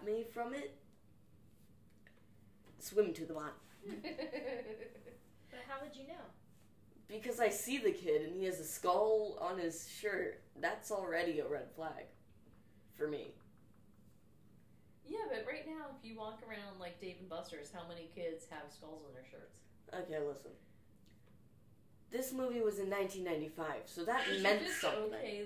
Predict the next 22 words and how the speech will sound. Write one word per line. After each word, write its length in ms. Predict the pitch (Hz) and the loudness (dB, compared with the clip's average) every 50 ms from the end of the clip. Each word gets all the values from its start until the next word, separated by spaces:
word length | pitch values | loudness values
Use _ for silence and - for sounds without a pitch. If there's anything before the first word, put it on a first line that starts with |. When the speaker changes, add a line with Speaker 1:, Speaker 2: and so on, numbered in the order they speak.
| 208 196 185 | -4 -6 -6
Speaker 2:
listen 360 | 202 262 - - - 320 302 254 254 - - - | -6 -6 -6 0 2 2 2 2 -2 -8 -8 -6
to 60 | 247 208 190 | -6 -6 -6
me 420 | 185 190 190 202 214 262 311 320 262 | -6 -8 -10 -10 -10 -10 -8 -6 -6
in 120 | 254 220 | -4 -2
nineteen 420 | 208 247 208 202 220 220 - 262 220 | -2 -2 -2 -2 -4 -6 -10 -10 -10
ninety-five? 720 | 226 226 220 214 214 240 - - 202 233 226 - 220 214 - - 240 247 285 330 330 453 494 403 494 480 - - - - - - - - - - - - - - - - - - - - - - - - 539 - - - - - 508 - | -8 -6 -6 -6 -8 -8 -6 -6 -4 -4 -4 -6 -8 -8 -8 -10 -6 0 2 2 4 6 4 10 10 10 10 10 6 -4 -10 -16 -18 -20 -20 -20 -20 -20 -20 -20 -18 -18 -18 -18 -18 -18 -18 -16 -14 -12 -12 -12 -12 -12 -12 -10 -4 -2
Speaker 1:
<laughs> 40 | - | 2
Speaker 2:
Are 40 | - 427 | 4 6
you 560 | 381 - 539 539 - 719 698 - 370 - 320 - - 359 | 8 12 12 12 12 12 12 12 12 10 6 0 -2 -2
saying 260 | 392 - - - - 233 196 | -2 -2 -2 -4 -4 -4 -4
I 120 | 196 226 - | -4 -2 -2
don't 200 | 302 302 - - | -2 -2 -2 -2
know 160 | - 247 233 - 269 | -2 0 0 2 2
what 140 | 269 240 - | 2 2 2
happened 360 | 180 180 202 311 - 330 330 - | 2 0 0 -2 -4 -6 -6 -4
then? 220 | 453 - 302 - - - - - - - - - - - - - 285 | -2 0 0 0 -2 -4 -8 -12 -16 -18 -18 -20 -20 -18 -8 6 10
Speaker 1:
<laughs> 280 | 392 415 - 415 427 - - - - - - - 330 - - - - - - - 403 453 - 427 427 - - - - - - - - - - - - - - - - - - - - - - - - - - - - - - - - - - - - - - - - - - - - - - - - - - - - - - - - - - - - | 10 10 10 8 6 4 4 -2 -12 -14 -14 -12 -12 -12 -14 -18 -20 -14 4 10 10 10 12 12 8 6 6 0 -10 -16 -18 -20 -20 -20 -20 -20 -20 -18 -18 -18 -18 -18 -18 -20 -20 -20 -20 -20 -20 -20 -20 -20 -20 -20 -20 -20 -20 -20 -20 -20 -20 -20 -20 -20 -20 -20 -20 -20 -20 -20 -16 -14 -12 -12 -12 -12 -12 -14 -14 -12 -10 -10 -8 -2 2
Anyway. 360 | 160 185 220 247 254 269 - | 8 10 12 12 12 12 12
Speaker 2:
You 100 | - - | 12 12
weren't 280 | - - - - - - | 12 12 10 10 10 10
even 400 | - - - 208 - - - 208 | 10 10 12 12 12 12 12 8
alive 540 | 208 190 180 196 208 254 254 240 220 - | 6 6 6 6 6 8 8 8 6 6